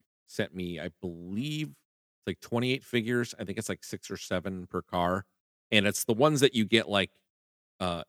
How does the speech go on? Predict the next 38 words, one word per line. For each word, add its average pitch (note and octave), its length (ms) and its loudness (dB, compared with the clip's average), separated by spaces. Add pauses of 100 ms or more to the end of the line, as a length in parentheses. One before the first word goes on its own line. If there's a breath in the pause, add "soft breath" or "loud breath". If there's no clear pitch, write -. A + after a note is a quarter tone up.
you G2+ 100 0
know, G2 160 2
in F#2 120 0
the, F#2+ 160 -2
in F#2+ 180 -2
the F#2+ 80 0
Lionel G2+ 520 4
twenty-one G2 380 0
inch F2 160 -6
passenger E2 540 -2 (240)
figures. D#2 580 -6 (180)
Uh, D#2 180 -20 (120)
it's F2 320 -8 (100)
those F2 300 2 (480)
types. E2 340 2
So G2+ 100 0
they're, G#2 200 2 (320)
it G3+ 60 2
was G#3 140 6
good - 180 8
quality G#2+ 300 6
figures. A2 560 2 (320)
So G2+ 500 4
I G2+ 100 6
opened G#2+ 280 4
up A2 160 4
each A#2+ 220 -2
one A#2+ 160 4
of D#3+ 100 2
'em G#3 160 6
and F2+ 100 2
I E2 40 0
installed F2 340 -2
the F2 40 -4
figures, A#2+ 520 4
and E2+ 100 0
it D#2+ 180 -6
was, - 380 -6